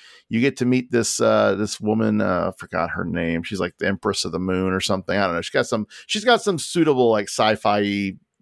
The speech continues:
moniker, right? But she's gonna marry Emperor Cleon and have, like, a dynasty, like, an actual, like, you know, kids that are gonna be born, and then they, they may become emperor.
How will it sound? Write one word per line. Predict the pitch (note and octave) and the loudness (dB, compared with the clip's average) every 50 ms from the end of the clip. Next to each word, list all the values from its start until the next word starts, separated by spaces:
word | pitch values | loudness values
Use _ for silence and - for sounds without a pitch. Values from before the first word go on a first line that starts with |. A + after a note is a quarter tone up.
| _ _ - | _ _ -6
moniker, | - C3 A#2+ A2+ - A#2+ A#2 A2 G#2+ G#2 G#2+ - - F#2 F#2+ | -2 0 0 0 2 2 2 4 4 2 0 0 -2 0 0
right? | G2 F#2 F2 F#2+ - _ - - - - - _ _ | 2 2 0 0 -2 _ -16 -20 -20 -20 -20 _ _
But | - C#3 C3 | 0 0 2
she's | - - E3+ E3 D3 | 2 0 -2 0 0
gonna | D#3+ D3 C3 B2 | 2 2 2 2
marry | A#2 A2+ A2+ A2+ B2+ C3+ D3+ D#3+ E3+ F3+ F#3 G3+ - _ _ _ _ _ _ - | 2 2 2 4 4 4 4 2 0 0 -2 -6 -10 _ _ _ _ _ _ -2
Emperor | - D#3 D3+ D#3 D#3+ D#3 D3 C#3 | 0 0 2 4 4 4 4 2
Cleon | - - C#3 C#3 C#3 D3 D#3 E3 F3 F3 D#3 - | 2 0 0 2 2 2 2 2 2 0 0 0
and | - A#2 A#2+ | 0 2 2
have, | B2 B2 A#2+ A#2+ A#2+ A#2 | 4 4 4 4 4 2
like, | A#2+ A2+ A2+ - | 0 0 0 0
a | G2+ G2 F#2+ - _ _ _ _ _ - | -2 -4 -4 -8 _ _ _ _ _ -2
dynasty, | A2+ G2 G#2 A#2 B2 A#2+ - - C3+ B2+ | 0 0 0 0 0 -2 -2 -2 0 2
like, | A#2+ G#2 G2+ G2+ | 2 2 2 0
an | - G2 | 0 0
actual, | G2 G2 F#2+ - - - G#2+ G2+ G2 | 0 0 0 -2 -2 -2 0 2 2
like, | F#2+ F2 E2+ - _ _ - | 2 0 -2 -4 _ _ -14
you | D#2+ | -14
know, | - A#1+ G#1 G1+ _ _ _ _ _ _ - | -12 -12 -14 -16 _ _ _ _ _ _ -8
kids | - - - G#2+ G#2 G2 F#2+ G2+ | -2 -2 -2 -2 -2 -6 -4 0
that | G#2+ G2+ | 2 2
are | G2+ | 2
gonna | G2+ G2+ G2 | 2 2 0
be | G2 G2+ | 0 0
born, | F#2 F2 G2 G2 G2 G2+ G2 G2+ G2 | 0 0 0 0 2 2 2 2 0
and | F#2 F2+ | 0 -2
then | F2+ F#2 | -2 0
they, | F#2 F2+ F2 F#2 F#2+ | 0 2 2 2 0
they | F#2+ F#2 F#2+ F#2+ | 0 0 0 0
may | G2 G2 | 0 0
become | G2 G2 - - G2+ G2+ | 0 -2 -2 -2 0 0
emperor. | G2+ G2 G#2 - A2+ A#2 | 0 0 0 0 -2 -2